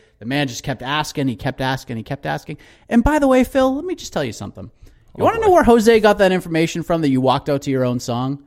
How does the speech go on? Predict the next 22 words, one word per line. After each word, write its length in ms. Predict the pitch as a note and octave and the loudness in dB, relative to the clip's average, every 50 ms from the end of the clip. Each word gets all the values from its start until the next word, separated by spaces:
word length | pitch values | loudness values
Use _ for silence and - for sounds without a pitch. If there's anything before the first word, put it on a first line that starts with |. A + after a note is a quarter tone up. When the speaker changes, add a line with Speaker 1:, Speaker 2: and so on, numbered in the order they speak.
| _ _ - | _ _ -10
Speaker 1:
This 240 | A2 D3 - - - | -8 -6 -6 -6 -6
guy 180 | - F#2+ F#2+ F#2+ | -6 -6 -6 -4
right 200 | G2+ A2+ A#2+ A#2+ | -4 -4 -4 -4
here. 300 | C3 B2+ G#2 F#2+ F2+ - _ _ _ _ _ _ _ _ | -4 -4 -6 -6 -10 -14 _ _ _ _ _ _ _ _
And 220 | - A2+ A#2 A2+ A2+ | -10 -6 -4 -2 -2
I 80 | A#3 B3+ | -2 -2
told 320 | - - E3+ F3+ G#3 F#3 | -2 0 0 0 0 0
him 120 | G3 G3 G3 | 0 -2 0
that, 160 | G3 G3+ G3 | 0 -2 -2
and 100 | - C3 | -2 -6
I 60 | - | -8
sent 360 | - - - - F3+ F#3 - | -8 -4 -2 0 -2 -2 -2
Jose 360 | D#3+ F3+ F3+ F3 D#3+ F3+ F3+ | -2 -2 -2 0 0 0 0
that 220 | E3+ E3+ D#3+ D#3+ - | 0 -2 -4 -4 -6
song, 300 | - E3 D3+ E3 F3+ E3+ | -8 -8 -6 -6 -8 -8
so 120 | - C3 | -8 -8
he 40 | A#2+ | -8
got 160 | B2 D3 D3 | -6 -8 -8
to 80 | - G2+ | -8 -10
listen 360 | G2 B2+ D3 - - F3+ F3+ | -10 -10 -10 -10 -10 -12 -10
to 160 | F3+ F#3+ G3 | -8 -8 -6
it. 160 | G3 F#3+ - | -8 -8 -10